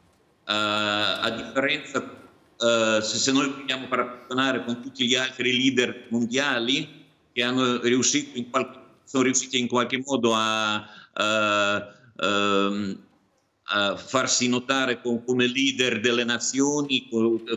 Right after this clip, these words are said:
quelli che, che confrontano il covid e così via.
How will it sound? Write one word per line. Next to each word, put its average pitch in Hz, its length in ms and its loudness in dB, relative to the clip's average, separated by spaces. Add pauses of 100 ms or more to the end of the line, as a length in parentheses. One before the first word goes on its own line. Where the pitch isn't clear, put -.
quelli 120 240 4
che, 113 180 -4
che 110 600 0
confrontano 113 560 -2
il 107 160 -8
covid 123 400 2
e - 60 -8
così 110 260 0
via. 123 340 0